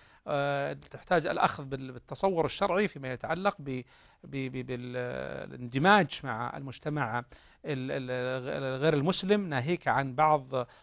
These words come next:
طقوسهم وما شابه ذلك. هذه من القضايا الخطيرة، وينبغي الحقيقة أن يسأل من فيها من الناحية الشرعية حتى يكون هناك القناعة أكبر فيما يتعلق بمشاركتهم في أعيادهم، ما يتعلق بمشاركتهم في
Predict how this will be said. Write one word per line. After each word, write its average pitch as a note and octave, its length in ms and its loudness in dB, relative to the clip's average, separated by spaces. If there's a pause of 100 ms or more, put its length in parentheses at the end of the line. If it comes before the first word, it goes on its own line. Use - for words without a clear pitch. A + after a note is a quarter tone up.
(120)
طقوسهم F3+ 640 4
وما C3+ 180 -8
شابه B2 260 -4
ذلك. G3 360 -2
هذه A3 120 0
من F#3 80 -4
القضايا F#3 320 6
الخطيرة، G#3+ 480 6 (340)
وينبغي E3 360 4
الحقيقة D#3+ 580 6
أن C#3+ 100 0
يسأل D#3 360 -4
من D3 80 -2
فيها D#3 220 0
من D3+ 60 -4
الناحية D3 220 -4
الشرعية E3+ 460 2
حتى D3+ 480 2 (340)
يكون D#3+ 220 -2
هناك D#3+ 180 0
القناعة D3 540 0 (320)
أكبر E3 360 6
فيما C3 260 -4
يتعلق C#3+ 380 0
بمشاركتهم C3+ 560 -4
في C#3+ 120 -4
أعيادهم، F#3+ 600 8
ما F#3 100 -4
يتعلق C3 380 -2
بمشاركتهم B2+ 760 -4
في C3 320 -4